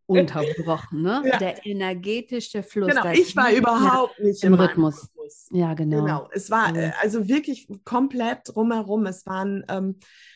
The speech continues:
Speaker 2: Menschen nicht mit mir im Fluss, äh, mit denen ich
Speaker 1: Mhm.
Speaker 2: aber viel zusammen war.
Speaker 1: Mhm.
Speaker 2: Es waren, ähm, ganz, ganz viele Dinge, das, was ich getan habe, es war nicht im Fluss. Ich war
Speaker 1: Ja.
Speaker 2: überhaupt nicht in meinem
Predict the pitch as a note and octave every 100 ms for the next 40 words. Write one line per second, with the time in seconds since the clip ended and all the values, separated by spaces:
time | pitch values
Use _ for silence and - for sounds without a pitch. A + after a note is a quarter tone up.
0 | _ G3+ A3 B3+ D4 - C#4 A3+ G3 -
1 | F#3 - E3+ D#3 - D#3 - D3+ - -
2 | - - E3+ F#3 F#3+ F#3+ G3 E3 - F#3
3 | F3+ - G#3+ G#3 - F#3 F#3+ A3 A3+ E3
4 | E3+ F3 E3+ E3 F#3 F#3 F#3 G3 - F#3+
5 | F#3+ F#3+ F#3+ - - _ - A3+ E4+ -
6 | C4 B3+ - C4+ B3 A3+ G#3+ C#4 A#3 G3+
7 | G3+ G#3+ G#3 G#3+ - G3 - G#3+ A#3+ A#3
8 | G3+ - - F#3+ A3 B3 _ G3 G#3 G#3
9 | - F#3+ - F#3+ F3+ - A#3+ A3+ A3 F3
10 | F#3+ G3+ F#3+ G#3 B3+ C#4 - A#3 A3+ -
11 | G3+ G3+ G3 G3 G3